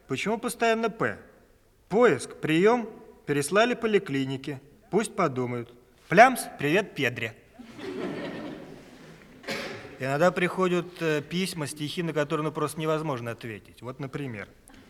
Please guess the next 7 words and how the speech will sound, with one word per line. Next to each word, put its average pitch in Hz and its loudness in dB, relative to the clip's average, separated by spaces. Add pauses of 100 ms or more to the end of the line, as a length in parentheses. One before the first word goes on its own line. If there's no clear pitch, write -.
(400)
"Запомни, 160 4 (260)
изменяя 127 4
мне, 190 2 (400)
ты 214 4
изменяешь 170 2
всей 160 0
стране". 127 -2